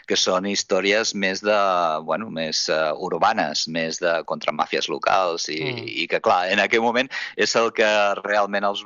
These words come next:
Speaker 1: a finals dels vuitanta estava més de moda.
Speaker 2: Sí, sí, van passar, doncs, aquí, entre el volum dos i la nova sèrie van passar quatre anys, també passen quatre anys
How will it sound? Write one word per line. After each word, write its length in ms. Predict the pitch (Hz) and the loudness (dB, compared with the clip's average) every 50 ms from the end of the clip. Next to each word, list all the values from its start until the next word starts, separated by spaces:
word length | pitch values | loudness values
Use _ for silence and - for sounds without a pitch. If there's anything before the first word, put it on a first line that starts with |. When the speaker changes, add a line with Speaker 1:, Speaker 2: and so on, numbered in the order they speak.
| 110 85 | -6 -6
Speaker 1:
a 100 | 76 95 | -6 -6
finals 280 | - 107 95 95 92 - | -4 -2 -2 -2 0 0
dels 140 | 101 95 | -2 -2
vuitanta 360 | - 98 95 87 95 92 92 101 | -2 -4 -4 -2 -2 -2 -2 -2
estava 280 | - - 107 101 87 | -2 0 0 0 0
més 180 | 80 78 - - | -2 -4 -8 -12
de 60 | - | -10
moda. 280 | 69 82 87 82 - _ _ - - _ _ _ _ _ _ _ | -8 -8 -8 -8 -10 _ _ -20 -20 _ _ _ _ _ _ _
Speaker 2:
Sí, 220 | - - 180 170 151 | -6 -2 -2 -2 -2
sí, 160 | - - 147 | -2 -4 -2
van 240 | 135 139 143 151 143 | 0 0 0 0 2
passar, 340 | 185 170 - - 180 185 180 | 0 0 0 0 0 0 0
doncs, 240 | 165 160 151 127 | 0 -2 -2 -2
aquí, 520 | 147 139 - - 170 175 175 170 165 156 147 | -2 -2 -2 0 0 2 2 2 2 2 0
entre 340 | 139 135 135 123 139 131 123 143 127 | -2 -2 -2 -2 -4 -4 -4 -4 -4
el 140 | 131 127 127 | -2 0 2
volum 360 | 127 143 143 147 151 156 151 | 4 6 6 6 6 6 6
dos 320 | 135 160 165 170 160 135 127 | 6 8 8 8 6 4 2
i 80 | 143 | -2
la 120 | 131 123 120 | -2 -2 -2
nova 260 | 120 131 139 139 143 - | -2 0 0 -2 -2 -2
sèrie 460 | - 160 147 147 143 143 135 131 131 | 0 0 0 2 2 0 0 0 0
van 220 | 131 131 135 135 127 | 0 0 0 0 0
passar 920 | - 139 131 - - 143 135 131 131 127 123 123 120 120 117 117 113 113 - _ _ | -2 -2 -4 -2 0 0 2 4 4 4 2 2 0 0 0 -2 -2 -4 -6 _ _
quatre 420 | - 139 139 127 127 - - 160 | 0 2 2 2 2 0 2 2
anys, 360 | 156 147 143 160 185 - - - - - - - - _ _ _ | 2 2 0 -2 -6 -8 -10 -16 -20 -20 -20 -20 -20 _ _ _
també 320 | - 143 135 127 135 147 | -2 0 0 2 0 0
passen 640 | 160 - 156 151 147 - - 160 160 165 170 180 190 - _ _ _ _ | 0 2 0 0 0 -2 -2 -2 -2 -2 -2 -4 -8 -10 _ _ _ _
quatre 420 | - 135 135 135 143 - - 151 | -4 -2 0 0 0 0 0 0
anys 320 | 156 151 165 196 190 - | 2 0 0 -4 -6 -10